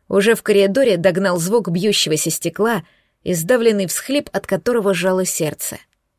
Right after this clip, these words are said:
Я слишком хорошо знал Белладонну, поэтому мог с уверенностью сказать, что она не успокоится, пока не доберется до артефакта. Маячки сорвались с моих пальцев раньше,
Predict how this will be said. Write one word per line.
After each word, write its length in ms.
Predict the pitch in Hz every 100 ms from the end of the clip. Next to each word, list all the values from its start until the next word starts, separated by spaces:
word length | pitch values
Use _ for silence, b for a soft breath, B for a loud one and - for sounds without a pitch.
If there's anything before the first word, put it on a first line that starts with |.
| _ _ _ _ _ _ -
Я 200 | - 226
слишком 580 | - 277 320 - 262
хорошо 560 | 240 - 247 254 - 262
знал 240 | 165 170
Белладонну, 800 | 165 170 175 170 208 180 143 - - b b b -
поэтому 380 | 190 208 214
мог 200 | 220 247 -
с 100 | -
уверенностью 560 | 240 285 240 220 185
сказать, 580 | 175 175 165 226 202 - _ _ _ -
что 280 | - 202
она 200 | 214 233
не 180 | 240 254
успокоится, 840 | 285 269 - 208 - 185 180 -
пока 300 | 175 185 175
не 220 | 165 170 170
доберется 600 | 160 156 170 233 - 190
до 140 | 175
артефакта. 640 | 165 - 151 - - - - _ _ _ _ _ b b b
Маячки 420 | 180 208 202 254
сорвались 460 | 233 214 214 226 202
с 60 |
моих 200 | 202 196
пальцев 420 | - 220 208 208 - -
раньше, 600 | 175 180 170 180 226